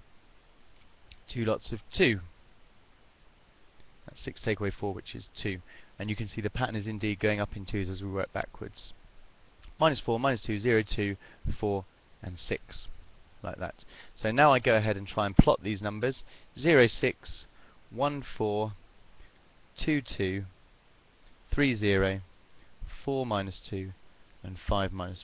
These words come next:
four, like that. And once again, nice straight line through those.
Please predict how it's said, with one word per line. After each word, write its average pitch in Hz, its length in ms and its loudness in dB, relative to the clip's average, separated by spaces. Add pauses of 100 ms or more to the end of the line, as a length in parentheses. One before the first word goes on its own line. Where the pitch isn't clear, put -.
four, - 220 -8 (160)
like - 180 -4
that. - 380 -6 (1080)
And 117 120 -6
once 120 240 0
again, 104 260 0 (460)
nice 127 260 2
straight - 320 2
line 95 240 0
through 98 220 -2
those. 95 440 0